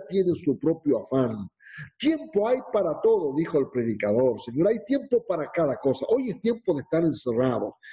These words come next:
estar a solas. Hoy es tiempo de hacer iglesia en casa. Hoy es tiempo de levantar el altar familiar. Hoy es tiempo de hablar de la palabra del Señor allí. Hoy es el tiempo de practicar la disciplina, Señor,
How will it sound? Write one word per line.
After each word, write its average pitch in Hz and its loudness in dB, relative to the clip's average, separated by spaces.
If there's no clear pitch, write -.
estar 175 -2
a 131 -6
solas. 147 2
Hoy 269 4
es 208 -2
tiempo 269 0
de 202 0
hacer 233 0
iglesia 196 0
en 127 -6
casa. 127 -4
Hoy 254 2
es 202 -2
tiempo 247 0
de 208 2
levantar 185 0
el 180 4
altar 175 0
familiar. 139 -2
Hoy 262 2
es 208 -2
tiempo 254 0
de 190 0
hablar 220 0
de 214 4
la 165 -2
palabra 220 2
del 143 -4
Señor 156 0
allí. 135 0
Hoy 247 2
es 214 -4
el 175 -2
tiempo 220 -2
de 190 0
practicar 175 -2
la 196 2
disciplina, 175 0
Señor, 131 0